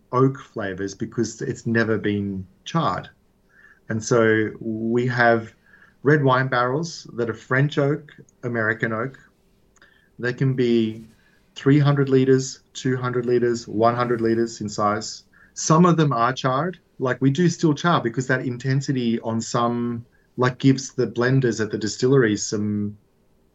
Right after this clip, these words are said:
different flavor profiles, some light whiskey, some, you know, heavy whiskey. And, um, you know, beyond that, we then age, you know, we source our barrels from,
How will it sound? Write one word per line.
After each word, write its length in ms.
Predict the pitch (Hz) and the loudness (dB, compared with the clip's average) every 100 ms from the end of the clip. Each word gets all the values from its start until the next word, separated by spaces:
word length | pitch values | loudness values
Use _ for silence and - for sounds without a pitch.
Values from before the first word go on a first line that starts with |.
| _ _ - | _ _ -2
different 440 | 135 135 117 117 | 0 0 -4 -4
flavor 300 | 120 120 135 | -2 -2 -2
profiles, 560 | 135 147 143 147 165 - | 0 0 0 -2 -4 -6
some 140 | 113 | -6
light 340 | 107 117 135 - _ - | -2 0 0 -4 _ 0
whiskey, 380 | 135 139 139 | 2 2 -2
some, 500 | 139 127 110 110 104 107 _ _ _ _ - | -2 -4 -6 -6 -8 -12 _ _ _ _ -4
you 80 | 117 | -2
know, 160 | 110 | -2
heavy 340 | 101 120 131 139 | -2 0 2 2
whiskey. 540 | 139 135 156 180 208 - - - - - - _ _ _ - | 2 0 -2 -2 -2 -10 -20 -20 -20 -20 -20 _ _ _ -2
And, 500 | 135 135 139 135 135 - 127 | 2 4 4 2 -2 -6 -8
um, 580 | 127 127 131 131 117 - _ _ _ _ _ _ _ _ - | -4 -2 -2 -4 -4 -10 _ _ _ _ _ _ _ _ 2
you 100 | 143 | 4
know, 120 | 135 | 4
beyond 400 | 135 139 151 170 | 4 4 4 2
that, 200 | 135 123 | -2 -4
we 100 | 131 | -6
then 360 | 135 147 143 139 | -2 -2 -2 -6
age, 400 | 127 123 117 - 147 | -4 -4 -6 -10 -4
you 60 | |
know, 100 | 135 | -2
we 100 | 123 | -2
source 400 | 131 - 139 147 | -4 2 2 2
our 80 | 120 | -4
barrels 420 | 117 110 113 110 | -2 -2 -2 -6
from, 480 | - 120 110 107 101 | -8 -8 -6 -6 -8